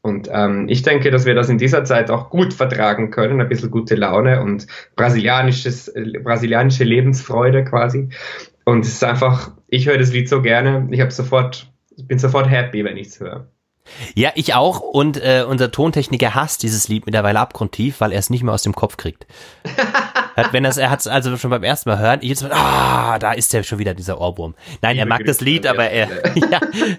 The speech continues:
Speaker 2: er lacht, er lacht dann immer und sagt, das, das kriegst du nicht mehr aus dem Ohr und das ist tatsächlich so. Ah, jeder, heute tanzt da jeder. Ähm, macht super Spaß und wir haben natürlich aus, aus Brasilien, wir haben, äh, ja sogar die Genehmigung bekommen. Du darfst ja nicht einfach das Lied so übersetzen. Also wir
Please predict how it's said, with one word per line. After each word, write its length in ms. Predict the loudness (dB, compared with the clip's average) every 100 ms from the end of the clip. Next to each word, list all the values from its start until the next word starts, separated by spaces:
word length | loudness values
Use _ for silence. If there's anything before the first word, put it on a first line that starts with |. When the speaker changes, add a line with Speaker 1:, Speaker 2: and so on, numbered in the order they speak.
| -10 -18 -16 -2
Speaker 2:
er 120 | 0
lacht, 420 | 0 0 -2 -6 -10 -4 -2 -2
er 100 | 0
lacht 240 | 0 0 0
dann 80 | 2
immer 80 |
und 60 | 2
sagt, 180 | 2 0
das, 140 | -2
das 240 | -2 -2 -2
kriegst 240 | -4 0
du 20 |
nicht 140 | 0 2
mehr 100 | 2
aus 60 |
dem 100 | 0
Ohr 140 | 0 0
und 100 | 2
das 160 | 0
ist 160 | 0 -2
tatsächlich 480 | -4 -2 -4 -4 -6
so. 100 | -8 -10 _ -20 -8
Ah, 80 | -2
jeder, 460 | 0 0 2 0 0
heute 260 | -4 -2 -2
tanzt 280 | -2 -2 -2
da 60 |
jeder. 400 | -2 0 0 -2 -6 -16 -16 -10
Ähm, 540 | 0 4 4 2 0 -6 _ _ _ _ -4
macht 180 | -4 -2
super 200 | -2 -2
Spaß 360 | 2 2 2
und 40 | 2
wir 80 |
haben 60 | 2
natürlich 280 | 2 0 2
aus, 220 | 2 2
aus 220 | 0 -2
Brasilien, 500 | 0 -2 0 0 0
wir 100 | 0
haben, 140 | -2 -2
äh, 260 | 2 4
ja 120 | 4
sogar 240 | 2 -2 -2
die 80 | 0
Genehmigung 480 | 2 2 2 -2
bekommen. 320 | -4 -6 -6 -4
Du 80 |
darfst 180 | -4 -2
ja 80 | -2
nicht 120 | -2
einfach 140 | -2 -4
das 140 | -4
Lied 140 | -6
so 80 | -4
übersetzen. 560 | -2 -2 -4 -6 -6 -4
Also 200 | -4 -2
wir 280 | 0 0